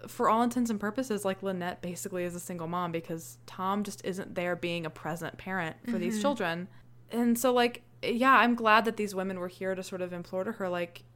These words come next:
Speaker 1: it's not easy. And
Speaker 2: Yeah.
Speaker 1: you're not broken.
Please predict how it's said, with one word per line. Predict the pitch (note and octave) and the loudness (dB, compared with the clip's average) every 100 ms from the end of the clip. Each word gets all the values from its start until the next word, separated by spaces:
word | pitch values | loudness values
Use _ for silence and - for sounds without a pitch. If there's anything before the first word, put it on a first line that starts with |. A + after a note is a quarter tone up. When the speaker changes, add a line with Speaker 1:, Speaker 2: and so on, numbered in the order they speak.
| _ - - - | _ -20 -12 -6
Speaker 1:
it's | G#3+ | -4
not | G#3+ G3 - | 0 0 0
easy. | G3 F#3 D#3+ - G#3 - - - - | -4 -4 -6 -6 -12 -18 -20 -16 -4
And | G3+ | 2
Speaker 2:
Yeah. | D#4 G#3 F#3 - F#3+ | 4 4 0 -4 -2
Speaker 1:
you're | G#3 | 0
not | G3 F#3+ - - | 6 4 4 2
broken. | F#3+ F3+ F3+ - A3 | 4 4 2 -4 -6